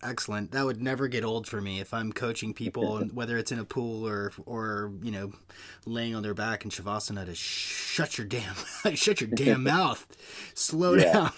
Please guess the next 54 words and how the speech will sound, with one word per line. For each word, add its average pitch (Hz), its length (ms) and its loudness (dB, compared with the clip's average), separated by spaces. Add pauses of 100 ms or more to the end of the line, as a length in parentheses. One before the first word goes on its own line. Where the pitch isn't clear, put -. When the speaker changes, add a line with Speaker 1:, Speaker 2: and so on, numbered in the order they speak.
Speaker 1:
<laughs> - 180 -20
I 185 60 2
love 135 260 -4
that. 107 280 -6 (300)
Speaker 2:
And 113 120 4
it, 113 160 4 (140)
it's 107 180 0
also 113 260 6
great. 104 280 2
I - 20 -2
mean, 98 160 -2
if 92 160 -6
you, 92 140 2 (400)
if 90 100 -8
you're 92 140 4
working 101 260 6
with 95 200 6
kids, 107 520 6
or 92 260 6 (140)
I 87 60 4
wouldn't 85 220 4
tell 82 120 0
kids 80 220 4
to 82 80 0
shut - 220 4
their 85 100 6
damn 80 260 6
mouth, 92 240 6
but 90 100 6
if - 60 2
you're 117 80 10
working 101 160 6
with 95 140 -2
kids 104 320 4
or 98 160 4
even 110 300 2
athletes 92 560 -2
that 87 160 2 (540)
get 104 220 6 (120)
lost 101 580 2
and 95 160 -4
they 92 80 -6
start - 280 -4
ch-, - 120 -10 (180)
talking 107 320 -4
and 98 80 -2
they, 92 140 0 (160)
they 98 160 6
just 92 220 2
get 92 120 6
lost 95 320 6
in 92 100 2
certain 90 260 0
things, 107 360 0